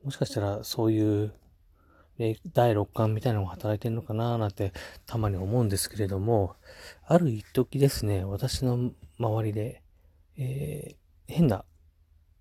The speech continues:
現象がありました。例えばスーパーに買い物行きました。で、いつものようにカゴを持って、「今日何作ろうかなー」なんて考えながら、こう、ブラブラ歩ってるんですね。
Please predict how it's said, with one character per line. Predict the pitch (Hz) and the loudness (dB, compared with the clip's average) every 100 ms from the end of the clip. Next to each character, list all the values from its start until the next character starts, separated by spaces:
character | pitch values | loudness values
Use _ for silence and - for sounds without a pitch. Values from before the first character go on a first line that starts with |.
| - | -2
現 | 123 110 | 0 2
象 | 120 107 | 2 0
が | |
あ | 101 | 0
り | |
ま | 98 | -2
し | 92 | -6
た。 | - - - - _ _ _ _ _ _ - _ - - - - - - - | -10 -18 -20 -20 _ _ _ _ _ _ -20 _ -20 -20 -20 -20 -16 -10 2
例 | 165 | 4
え | 135 | 6
ば | 107 | 4
ス | - 175 | 4 4
ー | 170 | 6
パ | 113 | 4
ー | 104 | 2
に | 101 107 - - - - | -2 -6 -12 -14 -14 -10
買 | - 123 | 0 2
い | |
物 | 117 113 107 | 4 2 2
行 | 101 | -2
き | 110 | -2
ま | 104 | 0
し | - | 0
た。 | 131 - - _ _ _ _ - - | -4 -12 -20 _ _ _ _ -20 -10
で、 | - 139 139 135 131 - | 2 4 6 6 4 0
い | |
つ | - | 0
も | 143 | 2
の | 127 | 4
よ | 107 | 4
う | 101 | 2
に | 98 113 | -2 -6
カ | - 120 | -6 -4
ゴ | 104 | 0
を | 104 | 0
持 | 101 | -2
っ | 101 | -4
て、 | - 113 104 104 - - - - - - _ _ _ _ _ - - | -6 -4 -2 -4 -12 -20 -20 -20 -20 -20 _ _ _ _ _ -6 2
「今 | 147 139 123 | 4 4 2
日 | 110 | 2
何 | 123 131 | 2 2
作 | - - - | 0 -4 -4
ろ | 160 | -4
う | |
か | - | 2
な | 147 156 165 175 | 4 6 6 8
ー」 | |
な | 147 120 | 6 4
ん | 113 | 0
て | - | -4
考 | 123 120 123 | -2 0 2
え | |
な | 127 | 2
が | 104 | 0
ら、 | 98 95 | -2 -4
こ | 107 104 101 101 | -2 0 0 0
う、 | 107 | 0
ブ | |
ラ | 117 | 0
ブ | 104 | 0
ラ | 98 | -2
歩 | |
っ | 117 | -2
て | - | -4
る | 98 | -6
ん | |
で | 98 | -6
す | - | -8
ね。 | 160 151 | -8 -8